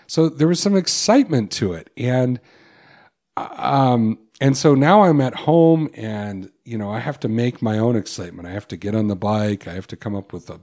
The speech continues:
route to go. I don't even know where to go. You know, today I rode the bike. Well, I'm giving a little, uh, I'm giving, giving you a little, uh, sneak preview of, of where I'm moving towards. But I rode my bike today and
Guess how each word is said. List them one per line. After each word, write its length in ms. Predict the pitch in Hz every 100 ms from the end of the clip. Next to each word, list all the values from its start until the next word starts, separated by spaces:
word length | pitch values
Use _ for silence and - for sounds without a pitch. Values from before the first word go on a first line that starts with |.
| _
route 320 | - 101 104 -
to 60 |
go. 280 | 85 92 98
I 80 | 95
don't 140 | 139
even 180 | 160 135
know 100 | 110
where 120 | 104
to 80 | 95
go. 340 | 85 98 87 - - - -
You 80 |
know, 40 | 123
today 360 | - 127 131
I 100 | 151
rode 380 | 143 117 110 104
the 80 | -
bike. 420 | 90 92 90 - _ _ _
Well, 120 | 101
I'm 100 | 95
giving 280 | 90 98 92
a 60 |
little, 300 | 90 85 78 - _ _
uh, 280 | 87 82 -
I'm 100 | 107
giving, 460 | - 117 - 101 87 - - _
giving 240 | - 113
you 120 | 104 95
a 20 |
little, 320 | 92 92 85
uh, 240 | 82 80 - _ _
sneak 340 | - - 117
preview 420 | - 113 92 92 85
of, 240 | 82 - -
of 120 | 92
where 160 | 98 92
I'm 120 | 87
moving 400 | 104 98 87 82
towards. 380 | 95 78 85 -
But 300 | - 87 - - - - -
I 100 | 127
rode 280 | 127 160 160
my 140 | 139
bike 280 | 120 220 -
today 420 | 104 92 87 85 -
and 380 | 113 110 104